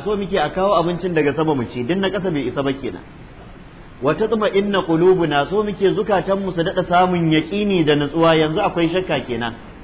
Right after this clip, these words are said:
Wa na'lama an qad sadaqtana, mu san cewa kai mana gaskiya, yanzu muna da shakka kenan. Wa nakuna alaiha min ash-shahidin, kuma mu zama ganau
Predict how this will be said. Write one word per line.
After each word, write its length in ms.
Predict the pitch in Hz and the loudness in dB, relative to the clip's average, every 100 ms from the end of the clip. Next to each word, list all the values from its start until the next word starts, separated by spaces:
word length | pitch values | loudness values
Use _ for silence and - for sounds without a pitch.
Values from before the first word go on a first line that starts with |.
| - - - - | -18 -18 -14 -2
Wa 160 | 135 | 0
na'lama 520 | 156 208 196 185 190 165 | 2 2 4 2 2 2
an 220 | 180 190 | 0 0
qad 160 | 185 190 175 | -2 -2 0
sadaqtana, 560 | 170 185 175 160 156 156 | 0 0 -2 0 0 0
mu 140 | 156 | -2
san 240 | 196 202 | -2 -4
cewa 400 | 175 214 180 175 | 0 2 4 2
kai 200 | 175 196 202 | 4 4 4
mana 220 | 214 185 | 2 2
gaskiya, 500 | 160 160 - 160 160 | 2 2 0 2 4
yanzu 240 | 160 160 196 | 2 2 0
muna 300 | 214 202 160 | 0 0 0
da 80 | |
shakka 400 | 151 180 190 180 175 | 0 -2 0 -2 -2
kenan. 260 | 139 127 120 - - - - - - - - | -6 -6 -8 -12 -18 -20 -20 -18 -20 -20 -10
Wa 80 | 123 | -6
nakuna 360 | 135 160 160 135 | -4 -2 0 0
alaiha 300 | 143 147 143 | 0 0 -2
min 120 | 143 | -2
ash-shahidin, 440 | 131 147 139 135 | -2 -2 -2 -2
kuma 160 | 120 156 | -2 -2
mu 100 | 151 | 0
zama 200 | 135 151 | 0 -2
ganau 440 | 139 139 139 165 | 0 0 4 4